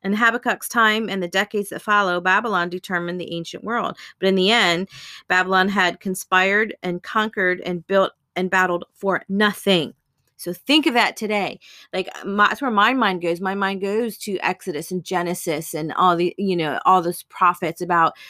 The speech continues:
"Oh, we are living in Babylon," like Daniel, "We are living in Babylon." Um, yet one commentator writes, "Visitors to Babylon and to the other Chaldean towns and cities saw unrivaled, um, magnificence and grandeur,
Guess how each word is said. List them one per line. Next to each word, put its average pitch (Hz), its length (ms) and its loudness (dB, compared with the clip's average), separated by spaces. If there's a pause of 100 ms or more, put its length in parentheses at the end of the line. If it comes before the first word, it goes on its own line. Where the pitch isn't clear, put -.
(160)
"Oh, 233 300 6
we 196 220 2
are 175 80 2
living 254 320 2
in 254 100 2
Babylon," 220 460 2
like 180 200 -6
Daniel, 196 380 -4
"We 175 120 -6
are 165 60 -4
living 233 600 -2
in 220 320 -2
Babylon." 202 680 0 (680)
Um, 170 400 2 (140)
yet 202 300 0
one 240 200 2
commentator 214 560 0
writes, 170 480 0 (200)
"Visitors 294 500 2
to 226 80 -2
Babylon 180 560 2
and 190 140 -4
to 208 80 -2
the - 140 -2
other 214 180 2
Chaldean 185 680 -2
towns 175 500 0
and 160 160 -12
cities 196 520 -2
saw 185 520 2
unrivaled, 233 840 2 (140)
um, 170 340 -6
magnificence 220 840 -4
and 165 200 -8
grandeur, 240 640 -2